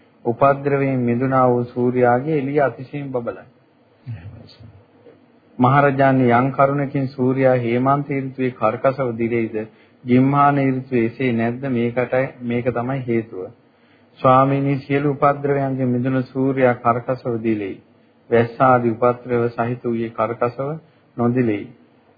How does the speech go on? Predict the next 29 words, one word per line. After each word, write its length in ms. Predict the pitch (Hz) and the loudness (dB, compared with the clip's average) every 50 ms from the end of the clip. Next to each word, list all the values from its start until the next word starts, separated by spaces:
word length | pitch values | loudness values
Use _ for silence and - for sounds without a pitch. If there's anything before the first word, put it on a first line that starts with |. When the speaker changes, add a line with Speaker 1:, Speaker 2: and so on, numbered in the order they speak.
| _ _ _ _ _ _ _ | _ _ _ _ _ _ _
Speaker 1:
ස්වාමීනි, 460 | - - 123 117 117 117 120 123 131 139 | -4 0 2 2 2 2 2 0 0 0
මම 220 | 135 123 117 120 | 0 -2 -2 -2
ඒක 180 | 117 113 113 123 | -4 -4 -6 -8
පිළිගන්නවා 640 | 120 - 123 120 120 120 117 113 110 107 107 107 107 | -10 -8 -4 -4 0 0 0 0 0 -4 -6 -8 -8
කියලා 240 | 107 - 131 139 135 | -10 -12 -12 -12 -8
දැන් 180 | 135 131 123 117 | -6 -6 -4 -2
රජතුමා 400 | 113 113 110 110 - 131 135 127 | -2 -4 -4 -6 -8 -8 -8 -6
පිළිගත්තා. 560 | 120 117 104 95 101 98 90 - _ - - - | -8 -10 -10 -10 -10 -12 -12 -12 _ -20 -20 -16
Speaker 2:
එහෙමයි 440 | - 110 98 95 90 87 78 76 78 | -10 -8 -8 -8 -8 -10 -16 -18 -20
ස්වාමී. 300 | - - - 73 - - | -18 -18 -18 -18 -18 -10
Speaker 1:
එතකොට 340 | - 120 113 143 135 135 147 | -10 -4 -2 -2 -2 -2 -2
මං 260 | 139 127 120 123 120 | -2 -2 -2 -4 -4
කල්-, 280 | 117 - 117 117 117 117 - _ | -6 -6 -6 -4 -4 -6 -10 _
කල්පනා 500 | - 123 117 117 117 113 131 123 123 123 | 0 0 2 2 0 -2 -4 -2 -2 -2
කළේ 200 | 117 127 123 123 | -2 -4 -4 -4
මහත්තයා 440 | 123 127 127 123 120 - 147 143 139 | -4 -4 -4 -6 -6 -6 -6 -4 -2
දැන් 180 | 135 127 120 | -2 -2 -2
අවුරුදු 340 | 113 110 117 123 127 123 120 | 0 0 0 -2 -2 -4 -6
විසිහතක් 720 | 113 117 113 - 143 143 147 143 - 143 139 135 - - | -6 -8 -6 -4 -4 -2 -2 0 2 2 0 0 -2 -6
වයස 320 | - 123 120 127 127 123 - 123 117 117 110 110 - - | -2 2 2 2 0 -2 -6 -6 -6 -6 -8 -8 -10 -8
අපේ 260 | - 113 110 120 117 | -8 -6 -2 -2 -2
නාගසේන 480 | 113 113 113 117 117 123 120 139 143 156 | 0 0 -2 -2 -4 -6 -6 -6 -6 -2
මහරහතන් 500 | 160 160 160 143 117 104 - - 98 95 | -2 -2 -2 -2 -4 -6 -10 -12 -20 -20
වහන්සේ. 320 | 95 104 120 - 123 117 | -20 -20 -20 -10 -6 -6
Speaker 2:
එහෙමයි. 320 | 107 92 107 92 82 - - | -6 -6 -8 -12 -14 -12 -2
Speaker 1:
තරුණ 400 | 107 107 110 123 139 147 151 151 | 0 2 2 4 2 2 2 2
රහතන් 420 | 139 135 131 131 127 135 127 123 | 2 2 0 0 -2 -2 -4 -2
වහන්සේ 300 | 120 113 110 107 113 107 | -2 -4 -6 -6 -10 -14
නම. 160 | 101 104 107 | -14 -16 -20